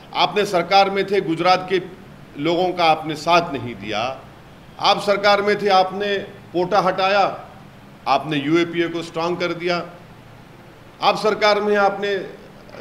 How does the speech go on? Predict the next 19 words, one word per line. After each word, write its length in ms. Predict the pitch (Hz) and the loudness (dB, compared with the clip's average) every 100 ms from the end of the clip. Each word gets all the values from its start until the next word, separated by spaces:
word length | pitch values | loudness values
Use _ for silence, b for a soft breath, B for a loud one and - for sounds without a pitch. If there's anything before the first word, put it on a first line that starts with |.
| - - - 143 | -14 -14 -14 -8
का-, 200 | 165 175 | -4 -4
सोशो 380 | 165 185 180 190 | -2 -4 -4 -4
कास्ट 300 | 185 175 175 | 2 0 2
सेंसस 340 | 185 180 190 170 | -6 -4 -2 0
आपने 280 | 165 180 | -2 -2
शुरू 240 | 180 185 196 | -6 -8 -6
किया 180 | 185 180 | -4 -2
था, 120 | 139 | -4
लेके 260 | 131 147 | -4 -4
आना 160 | 185 185 | -4 -4
था 100 | 185 | -4
उस 140 | 175 180 | -6 -8
वक्त 260 | 170 175 | -8 -6
आप। 260 | 170 170 - - - - - - - - - - - | -6 -8 -20 -20 -20 -20 -20 -20 -20 -20 -20 -20 -14
अभी 160 | 120 143 | -8 -4
भी 100 | 214 | -2
करवा 320 | 208 208 214 | 0 4 4
दीजिए 300 | 214 202 175 | 2 -2 -2
ना। 260 | 185 156 | 0 -2